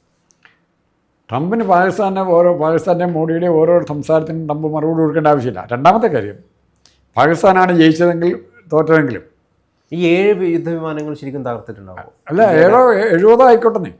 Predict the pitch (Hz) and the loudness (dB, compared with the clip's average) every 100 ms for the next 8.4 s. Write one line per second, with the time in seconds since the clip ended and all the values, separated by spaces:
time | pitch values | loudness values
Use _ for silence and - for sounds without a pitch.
0 | _ _ _ 110 - _ - 127 175 214 | _ _ _ -20 -20 _ -2 2 4 6
1 | 220 185 226 233 190 175 147 139 190 202 | 6 6 6 6 4 2 -2 -2 0 2
2 | 190 214 208 143 - _ _ _ _ _ | 2 2 0 -2 -12 _ _ _ _ _
3 | _ 120 156 208 208 185 165 180 180 180 | _ -4 2 4 4 2 0 0 2 2
4 | 175 156 160 165 156 170 147 170 165 139 | 2 2 4 4 4 2 2 0 0 -2
5 | 139 151 151 156 147 139 127 120 _ _ | -4 -6 -6 -4 -2 -4 -8 -20 _ _
6 | 120 107 _ _ _ _ _ _ _ _ | -20 -20 _ _ _ _ _ _ _ _
7 | 98 120 175 190 214 202 160 110 87 _ | -4 0 0 2 2 4 0 -2 -10 _
8 | _ _ 117 | _ _ -20